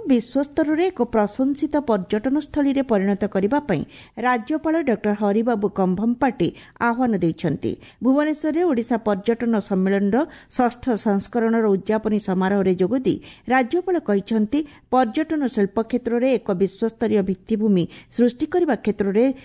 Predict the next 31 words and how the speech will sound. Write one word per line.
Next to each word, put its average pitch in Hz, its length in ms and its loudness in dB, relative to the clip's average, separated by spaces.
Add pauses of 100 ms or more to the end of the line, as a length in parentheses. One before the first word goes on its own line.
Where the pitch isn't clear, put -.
(280)
ଦେଶ 220 200 2 (240)
ଉଲ୍ଲେଖନୀୟ 247 600 0
ପ୍ରଗତି 202 360 0
କରୁଛି। 160 340 0 (360)
ଦୁଇ 214 140 4
ହଜାର 196 280 0
ଛତିଶ 202 380 -2 (100)
ମସିହା 180 320 2
ସୁଦ୍ଧା 190 400 0
ବିକଶିତ 180 560 -2
ଓଡ଼ିଶା 185 400 0 (400)
ଓ - 100 2
ଦୁଇ 233 220 -4
ହଜାର 247 260 -2
ସତଚାଳିଶ 330 480 0
ମସିହା 311 320 0
ସୁଦ୍ଧା 214 280 0 (340)
ବିକଶିତ 320 500 0 (160)
ଭାରତ 220 260 0 (140)
ସ୍ୱପ୍ନ - 260 -2 (120)
ହାସଲ 240 280 0 (120)
ପାଇଁ 170 140 0 (480)
ପର୍ଯ୍ୟଟନ 302 320 -2 (120)
ଭିତ୍ତିଭୂମି 226 520 0
ଏକ 240 140 -2 (160)
ଗୁରୁତ୍ୱପୂର୍ଣ୍ଣ 214 680 0
ଭୂମିକା 185 320 -2 (100)
ଗ୍ରହଣ 180 220 -2 (120)
କରିବ 311 200 0 (120)
ବୋଲି 156 180 0 (360)
ରାଜ୍ୟପାଳ 240 460 0